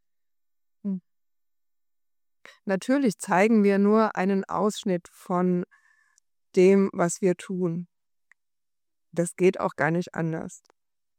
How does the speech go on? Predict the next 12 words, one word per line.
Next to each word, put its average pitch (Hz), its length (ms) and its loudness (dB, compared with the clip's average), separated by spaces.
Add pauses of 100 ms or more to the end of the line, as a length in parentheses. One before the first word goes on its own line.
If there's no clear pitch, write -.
Es - 160 -8
ist - 280 0
ein 190 300 0 (640)
kuratiertes, 240 1200 0
ähm, 208 340 -6 (800)
Gartenerlebnis, 196 840 0
was 185 140 0
die 196 100 -2
Leute 180 320 2
zu 202 160 -4
sehen 175 360 -2
bekommen. 175 720 -8